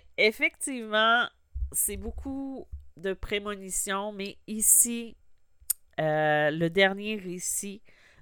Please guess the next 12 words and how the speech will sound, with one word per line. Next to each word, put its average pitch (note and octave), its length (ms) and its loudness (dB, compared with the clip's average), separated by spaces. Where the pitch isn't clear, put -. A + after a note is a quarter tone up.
d'Audrey, D#3 600 4
c'est - 240 2
vraiment D#3+ 360 2
une F3 140 -6
communication E3+ 840 2
avec E3 240 -4
un C#3+ 120 -6
défunt C#3+ 500 -4
qui, E3 160 -4
lui, D3+ 440 -8
euh, C#3 800 0
peut-être F3 500 10